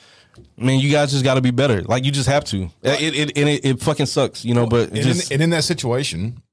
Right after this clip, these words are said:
Speaker 3: where he chose to not comply,
Speaker 1: Yeah.
Speaker 3: and he chose to get in the vehicle and, and leave, and then it created a deadly force situation.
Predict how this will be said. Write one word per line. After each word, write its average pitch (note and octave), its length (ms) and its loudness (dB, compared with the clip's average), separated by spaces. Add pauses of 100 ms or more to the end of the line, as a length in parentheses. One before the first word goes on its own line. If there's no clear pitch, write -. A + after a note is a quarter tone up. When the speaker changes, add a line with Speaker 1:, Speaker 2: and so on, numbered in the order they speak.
(120)
Speaker 3:
where G#2 360 -2
he C3 260 -2
chose G#2+ 540 -4
to A2+ 160 -6
not G#2 320 -6
comply, F2+ 600 -2
Speaker 1:
Yeah. A#2 180 2 (340)
Speaker 3:
and G2 140 -6
he C#3+ 180 2
chose G#2 320 0
to - 80 -8
get A2 180 -4
in A2+ 80 -12
the - 20 -10
vehicle G2+ 360 0
and, G#2 160 -4
and G#2+ 160 0
leave, G2 340 2
and G#2 140 -4
then A2 340 -4 (100)
it A2 340 -4
created A2+ 360 2
a A2+ 80 4
deadly G#2 380 -2
force G2+ 320 0
situation. G2 760 -4